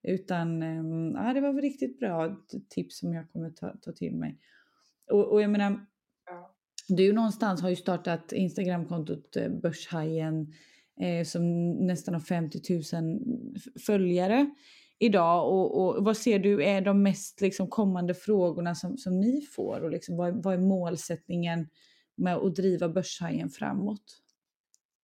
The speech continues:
Speaker 2: Alltså de vanligaste frågorna är ju så här, "Jag har läst de här böckerna, jag har gjort det här,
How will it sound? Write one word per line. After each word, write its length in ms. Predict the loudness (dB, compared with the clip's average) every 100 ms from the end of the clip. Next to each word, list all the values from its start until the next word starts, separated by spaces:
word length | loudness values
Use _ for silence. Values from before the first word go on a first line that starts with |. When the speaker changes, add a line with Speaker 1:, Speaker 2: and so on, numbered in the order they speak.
| _ _ _
Speaker 2:
Alltså 160 | -6 -2
de 200 | -2 0
vanligaste 540 | -2 0 -2 -4 -6
frågorna 500 | -4 -6 -4 -6 -8
är 240 | -6 -6 -8
ju 160 | -12
så 120 | -10
här, 220 | -10 -10 -16 _
"Jag 180 | -6 -4 -4
har 80 |
läst 400 | -4 -6 -6 -10
de 120 | -12 -10
här 200 | -8 -8
böckerna, 840 | -12 -14 -8 -4 -2 0 0 -2
jag 80 | -4
har 80 | -4
gjort 180 | -6 -10
det 60 | -6
här, 560 | -2 0 2 2 0